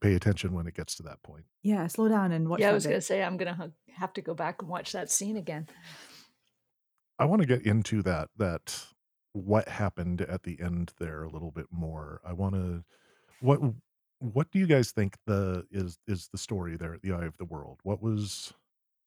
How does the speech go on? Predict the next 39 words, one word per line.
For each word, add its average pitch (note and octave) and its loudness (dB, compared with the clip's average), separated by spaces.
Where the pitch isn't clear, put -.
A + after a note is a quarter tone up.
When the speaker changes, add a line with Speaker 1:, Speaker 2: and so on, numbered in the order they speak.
Speaker 1:
why A2 4
was C#3 6
the A#2+ -10
Dark A#2 6
One A2 4
there? G#2+ 6
What G2+ 2
was G#2 2
with G#2 -2
the G2+ -4
Quendiar G2+ 2
seal G2+ -2
that F2+ -4
was E2+ -12
broken? F#2 -4
Do B2 6
you A#2 10
have B2 6
any B2 8
thoughts - 0
on G2 0
that E2 -6
whatsoever, E2 -8
or E2 -8
is E2 -10
it, F2 -4
or F#2 0
is E2+ -6
it F2 -8
just - -6
complete G2 -6
mystery? D2+ -10
Speaker 3:
I A#3 0
am E4+ 2
kinda E4+ 2
leaning G#3 4
towards E3+ -2
the E3+ -6
theory D3+ -4